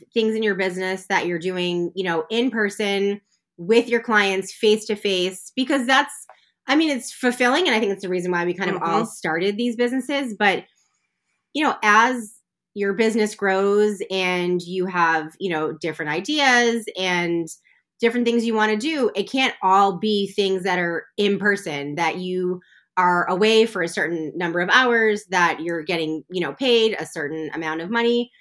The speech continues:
Speaker 1: Um, it's always smart to do things virtually, you know, that you don't have to do
Speaker 2: Mm-hmm.
Speaker 1: during business hours. And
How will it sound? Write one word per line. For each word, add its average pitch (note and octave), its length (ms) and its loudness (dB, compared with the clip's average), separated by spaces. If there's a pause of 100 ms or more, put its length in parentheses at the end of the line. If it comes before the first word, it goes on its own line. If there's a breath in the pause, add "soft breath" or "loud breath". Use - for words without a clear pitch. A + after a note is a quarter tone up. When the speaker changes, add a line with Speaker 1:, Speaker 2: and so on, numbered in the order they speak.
(200 soft breath)
Speaker 1:
Um, F#3 440 0 (680)
it's A#3+ 160 0
always D#4 300 2
smart C4 280 0
to G#3+ 100 -8
do G#3 220 0
things G3 680 -2 (480)
virtually, C#4 880 0 (320)
you A3 80 -2
know, G#3 120 2
that F#3 200 0
you G3+ 120 0
don't G3 200 0
have G3 160 -4
to G3 80 -8
do F#3+ 260 0
Speaker 2:
Mm-hmm. G3 200 -4
Speaker 1:
during F#3 280 0
business F#3+ 340 -2
hours. C#3 460 -4
And A3 200 0